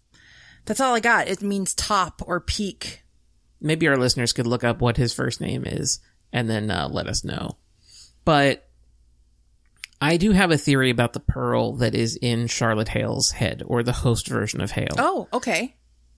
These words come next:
Speaker 2: And I think we're gonna get it revealed to us next week. But my theory is that the pearl itself will be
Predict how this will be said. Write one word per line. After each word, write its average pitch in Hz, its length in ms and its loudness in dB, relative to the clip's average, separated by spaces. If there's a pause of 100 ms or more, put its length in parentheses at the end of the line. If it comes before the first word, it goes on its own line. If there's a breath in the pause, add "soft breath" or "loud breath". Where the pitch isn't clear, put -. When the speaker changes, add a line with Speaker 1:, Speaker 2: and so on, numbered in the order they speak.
(640)
Speaker 2:
And 127 160 0
I 131 80 4
think 180 240 0
we're 165 100 4
gonna 156 160 2
get 147 160 2
it 143 60 2
revealed 127 420 2
to 127 120 2
us 117 120 2
next 117 320 -2
week. 117 280 -2 (120)
But 123 340 2
my 147 400 2
theory 117 520 0
is 107 520 -2 (320 loud breath)
that 120 200 0
the 127 140 -2
pearl 165 420 2
itself 113 500 0
will 120 140 2
be 113 160 -2